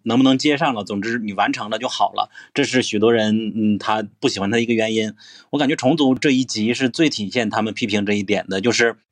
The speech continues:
结局就是人类接受了你的挑战，然后最后怎么样不告诉你了，也应该不会有续集了，因为想要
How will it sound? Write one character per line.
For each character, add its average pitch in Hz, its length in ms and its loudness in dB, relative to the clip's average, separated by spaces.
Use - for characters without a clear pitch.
结 156 160 2
局 147 120 0
就 143 120 2
是 120 160 0
人 110 220 0
类 131 160 2
接 135 280 -2
受 143 140 0
了 123 100 2
你 107 80 -2
的 104 80 0
挑 95 200 -4
战， 92 200 -4
然 107 80 0
后 113 80 -2
最 160 120 0
后 143 100 0
怎 107 100 -4
么 101 60 -8
样 110 220 -2
不 - 80 -8
告 143 160 2
诉 113 120 -4
你 92 100 -6
了， 90 120 -10
也 98 160 -4
应 123 200 0
该 123 160 2
不 107 100 -6
会 113 140 0
有 98 140 -2
续 117 260 -2
集 98 160 -6
了， 98 160 -4
因 120 100 2
为 123 240 2
想 110 300 0
要 127 120 4